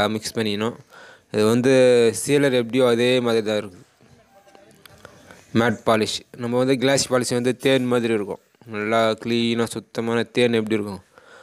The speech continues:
அது மாதிரி இருக்கும் Glass பாலிஷு. இது வந்து கொஞ்சம் குழ குழப்பாகுது, ரொம்ப கொஞ்சம் சீலரோட கொஞ்சம் குழ குழப்பாகுது.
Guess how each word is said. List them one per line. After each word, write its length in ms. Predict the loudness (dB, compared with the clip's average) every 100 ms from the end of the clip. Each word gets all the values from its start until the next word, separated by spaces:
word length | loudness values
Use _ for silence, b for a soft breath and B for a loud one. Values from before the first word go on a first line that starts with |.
| B B
அது 140 | -6 -2
மாதிரி 220 | 2 2
இருக்கும் 300 | 2 -2 -6 -10 -20 -20 -16 -4
Glass 360 | -2 0 -2 -6 -10 -10 -10 -6
பாலிஷு. 420 | -6 -6 -6 -10 -10 _ b b b b b _ _ _ _ _ -20 _ -20 -6
இது 140 | 0 2
வந்து 200 | 2 2
கொஞ்சம் 340 | 2 2 2 2 2 0 -4 -6
குழ 140 | 0 4
குழப்பாகுது, 640 | 4 4 2 2 2 0 -4 _ -6
ரொம்ப 280 | -4 -2 -2
கொஞ்சம் 340 | -2 -2 -2 -2
சீலரோட 440 | 0 2 2 2
கொஞ்சம் 220 | 2 0 0
குழ 80 | 2
குழப்பாகுது. 560 | 2 2 0 -2 -6